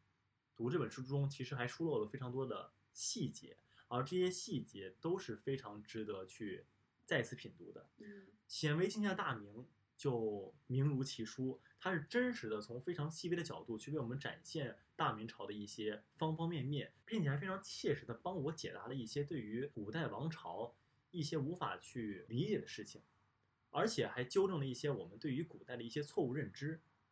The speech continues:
Speaker 1: 啊，就比如说他前面有在祖坟案那一篇，就提及了当时人民如何去出家当和尚。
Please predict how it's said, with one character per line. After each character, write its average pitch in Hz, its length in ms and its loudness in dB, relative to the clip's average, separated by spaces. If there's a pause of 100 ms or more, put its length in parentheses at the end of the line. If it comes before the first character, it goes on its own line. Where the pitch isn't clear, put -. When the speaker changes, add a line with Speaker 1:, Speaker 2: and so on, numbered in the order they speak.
(320)
Speaker 1:
啊， 117 100 -4
就 233 160 2
比 165 120 0
如 123 100 4
说 175 140 0
他 165 40 2
前 127 180 -2
面 151 120 0
有 123 100 4
在 160 160 2
祖 127 220 0
坟 123 160 -4
案 170 100 2
那 143 80 2
一 101 100 -4
篇， 131 360 -4 (260)
就 - 160 6
提 123 220 0
及 139 120 2
了 117 400 2 (120)
当 170 200 4
时 123 140 -2
人 107 180 -2
民 107 380 -6 (240)
如 123 180 2
何 110 260 -2
去 95 420 -6 (100)
出 - 220 0
家 165 180 0
当 190 220 0
和 90 280 -6
尚。 - 280 -4